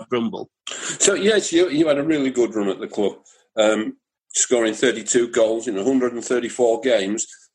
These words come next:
Speaker 2: But Frank Barlow is sacked in March eighty-seven, and Mick Buxton is brought in, and you find yourself in and out of the team. Did you not just fit into Buxton's plans, and weren't you his type of player?
Speaker 1: Yes, Mister Buxton, my favourite <laughs> manager.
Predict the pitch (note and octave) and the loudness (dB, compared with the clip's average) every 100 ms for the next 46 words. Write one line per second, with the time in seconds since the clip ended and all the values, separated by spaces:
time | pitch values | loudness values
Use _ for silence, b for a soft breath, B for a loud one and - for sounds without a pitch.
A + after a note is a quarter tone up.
0 | _ _ - F3 - - F3 D#3 C3 D#3+ | _ _ 0 2 2 -6 -6 -4 0 2
1 | D3 C3+ C3 B2 - C3 - - B2 B2+ | 2 0 0 -4 -4 -6 -6 -8 -4 -2
2 | C#3 B2 C3 B2 - - C3+ A2 A#2+ B2+ | -2 -4 -4 -6 -6 -4 -2 -2 0 2
3 | C#3 C#3 G#2+ - - C3+ A#2 G#2+ G#2 A2 | 0 -2 -6 -4 -2 -2 -2 -4 -2 0
4 | G#2 G#2 G#2 G2+ B2+ _ _ _ C#3+ C#3 | 0 -2 -4 -4 -6 _ _ _ 0 4
5 | D3+ G3+ G3 A#2 G2 F#2+ A#2 B2+ C#3+ C#3 | 4 2 0 -2 -2 -4 -2 -2 0 2
6 | C#3 C3+ C3 C3+ C3+ - - D3+ C#3 G#2+ | 4 2 0 -2 -10 -6 -2 2 2 -2
7 | G#2 _ _ _ - A3 A3 G#3 G3+ - | -10 _ _ _ -6 -4 2 0 2 -4
8 | - F#3+ - - _ F#3+ - F#3+ D3 D3 | -2 -2 -4 -14 _ -2 0 -4 -4 -6
9 | D3+ - C#3 - - C3+ E3 C#3+ C3 D#3 | -6 -2 -2 -2 0 2 2 0 2 2
10 | C3 A#2+ E3 - - C#3 C#3 A2 - - | 2 0 0 -2 -4 -2 -4 -6 -14 -4
11 | C3+ C3+ G3+ A3+ - - - D3 C#3 - | 2 2 2 -2 -10 -10 0 2 2 2
12 | - - D3+ F3 - C#3+ B2 C#3 C3+ - | 0 0 0 0 0 -2 -2 -2 -2 0
13 | C#3+ C#3+ C#3+ - - - C3+ B2 - E3+ | 0 0 -2 -6 -6 -4 -4 -4 -2 -4